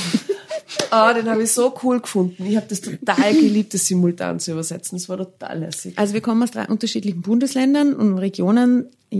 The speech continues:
Speaker 3: Jasna aus Wien, gebürtige Wienerin, Tatjana aus Tirol und ich komme aus Oberösterreich. Und obwohl das Land nicht groß ist, sind die Unterschiede schon erstaunlich. Es war echt lustig.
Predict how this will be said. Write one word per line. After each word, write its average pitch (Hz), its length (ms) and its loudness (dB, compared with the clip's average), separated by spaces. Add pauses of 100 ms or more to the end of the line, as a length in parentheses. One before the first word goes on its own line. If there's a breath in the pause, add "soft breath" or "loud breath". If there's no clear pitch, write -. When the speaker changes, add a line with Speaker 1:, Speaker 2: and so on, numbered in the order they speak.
(160)
Speaker 3:
Jasna 185 440 2
aus 170 160 -4
Wien, 262 320 4 (200)
gebürtige 196 380 -4
Wienerin, 240 440 2 (460 soft breath)
Tatjana 196 380 2
aus 165 160 -4
Tirol 190 400 2 (140)
und 185 380 2
ich 190 180 -2
komme 180 160 0
aus 180 80 -2
Oberösterreich. 175 720 -4 (600 soft breath)
Und 180 560 2
obwohl 190 260 0
das 220 140 2
Land 190 260 2
nicht 214 120 -4
groß 180 240 0
ist, 262 160 0
sind 247 200 0
die - 140 -4
Unterschiede 277 580 2
schon 359 160 -2 (480)
erstaunlich. 285 600 2
Es 214 140 -6
war 190 80 2
echt 214 200 -2
lustig. 233 560 -4